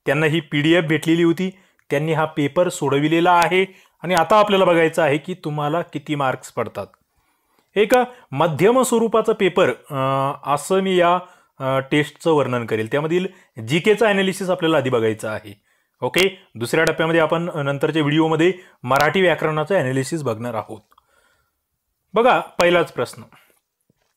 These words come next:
कर्झन, लॉर्ड कर्झन याने एकोणीसशे दोन मध्ये विद्यापीठांच्या स्थितीचा अभ्यास आढावा घेऊन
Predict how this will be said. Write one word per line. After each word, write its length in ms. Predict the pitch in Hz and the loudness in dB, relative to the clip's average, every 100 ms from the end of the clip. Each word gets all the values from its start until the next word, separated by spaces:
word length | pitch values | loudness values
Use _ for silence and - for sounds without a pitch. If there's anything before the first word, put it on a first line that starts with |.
| _ _ - | _ _ 0
कर्झन, 320 | 180 165 175 135 _ _ _ _ - | 2 2 -2 -4 _ _ _ _ -8
लॉर्ड 320 | 143 160 175 | 2 4 4
कर्झन 400 | 170 143 117 107 _ _ _ _ _ _ _ _ _ - | 2 -2 -4 -14 _ _ _ _ _ _ _ _ _ -2
याने 200 | 156 180 | 0 2
एकोणीसशे 340 | 175 180 - | 0 -2 -2
दोन 200 | 165 147 | 0 0
मध्ये 400 | 151 127 123 117 - | 0 -2 -2 -2 -4
विद्यापीठांच्या 800 | 131 135 156 170 180 175 175 226 | -4 0 0 0 0 0 0 0
स्थितीचा 440 | - 185 156 170 175 | 0 -4 -8 -4 -4
अभ्यास 420 | 113 135 156 - _ _ _ 120 | -2 -2 -2 -6 _ _ _ 0
आढावा 320 | 127 160 180 | 4 4 4
घेऊन 320 | 147 170 | 4 0